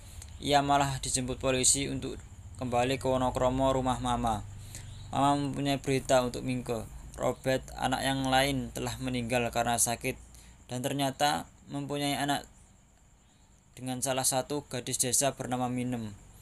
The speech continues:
Anak itu dinamai Rono. Mama menampung Minem, tapi pada akhirnya Minem pergi dan meninggal-, meninggalkan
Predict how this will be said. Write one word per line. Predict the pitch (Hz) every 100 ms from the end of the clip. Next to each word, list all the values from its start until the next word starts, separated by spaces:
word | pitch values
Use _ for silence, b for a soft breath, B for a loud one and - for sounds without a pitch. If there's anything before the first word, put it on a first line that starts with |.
| B B B B - - -
Anak | 131 107 135
itu | 151
dinamai | 135 127 123 131 131
Rono. | 127 127 131 123 107 - - - - -
Mama | 127 127 139
menampung | 143 139 135 139 135
Minem, | 135 139 135 120
tapi | 123 123 147 147 - - -
pada | 131 113 107
akhirnya | 123 127 139 135
Minem | 131 135 123
pergi | 127 - 139
dan | 131 120
meninggal-, | 123 120 117 117 -
meninggalkan | 131 131 120 113 123 135